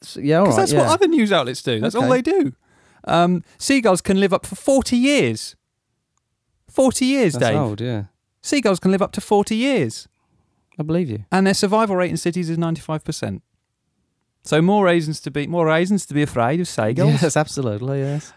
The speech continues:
Speaker 2: Yeah, so there we go. I just wanted to, uh,
Speaker 1: Okay.
Speaker 2: oh, and that article is courtesy of our,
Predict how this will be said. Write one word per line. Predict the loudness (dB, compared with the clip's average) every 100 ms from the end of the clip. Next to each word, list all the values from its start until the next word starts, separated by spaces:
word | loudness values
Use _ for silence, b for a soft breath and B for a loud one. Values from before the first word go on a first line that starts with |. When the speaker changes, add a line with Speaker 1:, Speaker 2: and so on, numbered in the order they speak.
| -8
Speaker 2:
Yeah, | -4 -2 -4 -10
so | -8 -6 -4
there | -4 -6
we |
go. | -6 -8 -12 -16 -10
I |
just | -8 -6
wanted | -6 -6
to, | -6 -6
uh, | -6
Speaker 1:
Okay. | -6 -4 0
Speaker 2:
oh, | 0 0
and | -2 -2 0
that | -2 0
article | -2 -2 -2 -4
is | -4 -6
courtesy | -4 -2 -2 -4 -4 -2
of | 0 0 -4
our, | -2 0 2 2